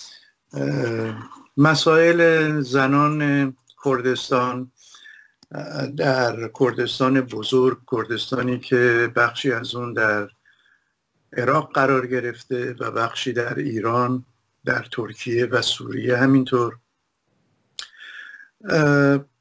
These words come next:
و همینطور، اه، فعالیت‌هایی که این زنان تا به حال توی تاریخ کردن برای احیای، اه، حقوق برابر خودشون با مردان، اه، به خصوص در جوامع، اه، مردسالار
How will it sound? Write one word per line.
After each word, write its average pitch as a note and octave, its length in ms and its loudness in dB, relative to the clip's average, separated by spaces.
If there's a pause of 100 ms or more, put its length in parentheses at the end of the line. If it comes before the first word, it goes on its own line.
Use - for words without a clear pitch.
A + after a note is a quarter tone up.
(280)
و D3 200 0
همینطور، F#3+ 840 -2 (560)
اه، C#3+ 300 2
فعالیت‌هایی E3 840 0
که F#3+ 120 -6
این F3+ 180 -8
زنان D#3+ 400 0
تا D3+ 160 -6
به C#3 100 -4
حال C#3+ 160 0
توی D3 260 -6
تاریخ C#3 380 0
کردن C3+ 500 0
برای C3+ 720 0
احیای، C3 760 2
اه، B2+ 80 -4 (840)
حقوق C#3+ 580 0
برابر C3+ 520 0
خودشون C3+ 540 -6
با A2+ 120 -6
مردان، A2+ 500 -2 (840)
اه، A#2 260 -4 (100)
به C#3+ 100 2
خصوص C3+ 460 -2
در A#2 220 -2
جوامع، B2 840 -2 (680)
اه، A2 480 -6
مردسالار A2+ 840 2